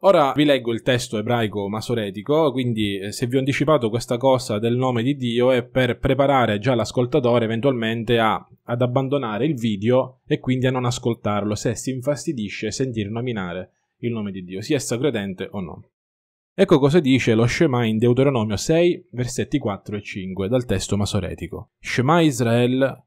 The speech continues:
Yehuah Elohenu, Yehuah Echad, ve'ahavta et Yehuah Elohecha, vechol levavecha, uvechol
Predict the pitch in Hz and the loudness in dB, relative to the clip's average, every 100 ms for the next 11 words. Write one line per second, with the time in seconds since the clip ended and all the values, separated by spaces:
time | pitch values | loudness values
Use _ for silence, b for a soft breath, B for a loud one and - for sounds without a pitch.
0 | _ - 123 131 - 120 131 147 131 110 | _ -4 0 0 0 2 4 4 4 2
1 | 107 95 95 98 107 107 92 113 127 113 | 0 -2 -4 -6 -2 -2 0 0 2 0
2 | - 98 - - 92 101 _ 110 147 117 | -2 -6 -8 -10 -14 -14 _ 0 2 2
3 | 85 104 92 - 143 160 _ _ - 120 | 0 -4 -6 2 2 2 _ _ -2 -2
4 | 123 - 104 95 127 139 120 113 127 - | -2 -6 -4 0 2 2 2 2 2 0
5 | - - _ - 98 92 - 131 117 101 | -10 -16 _ -16 -8 -4 4 4 4 2
6 | 92 92 92 87 87 110 139 156 - _ | -4 -8 -12 -10 -4 0 2 0 -2 _
7 | - 98 98 - 131 120 104 95 95 | -14 -6 -6 2 4 4 2 -4 -10